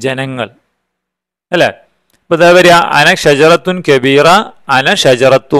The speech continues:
മാഞ്ച. പിന്നെയോ? കുന്തു അഖൂമു ബിജാനിബി ഹാദ ത്വരീഖ് മുൻദു സമാനിൻ, വർഷ-, കുറേ കാലങ്ങളായി ഞാൻ ഈ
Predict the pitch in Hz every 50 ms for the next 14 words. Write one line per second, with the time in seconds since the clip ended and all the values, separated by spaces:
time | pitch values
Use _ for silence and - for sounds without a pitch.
0 | 135 120 110 110 110 110 110 117 110 110 139 143 156 185 214 240 269 262 _ _
1 | _ _ _ _ _ _ _ _ _ _ _ - 165 175 180 180 175 175 180 -
2 | _ _ _ _ _ _ _ _ _ _ _ _ _ _ _ _ _ _ _ _
3 | _ _ _ 165 165 175 185 180 160 233 220 190 170 - - 185 196 202 208 208
4 | 180 185 196 156 151 160 160 160 175 180 196 202 190 220 202 165 165 160 160 156
5 | 165 156 - - 147 143 139 143 143 147 156 147 - - - - _ _ _ _
6 | _ _ _ _ _ _ - 143 147 156 160 160 180 170 139 143 131 123 123 123
7 | 123 127 123 117 117 - _ _ _ _ _ _ _ _ _ _ _ _ - 127
8 | - - - - 135 127 127 135 143 151 175 185 185 170 160 160 165 165 170 165
9 | 165 160 165 170 165 160 151 147 151 156 160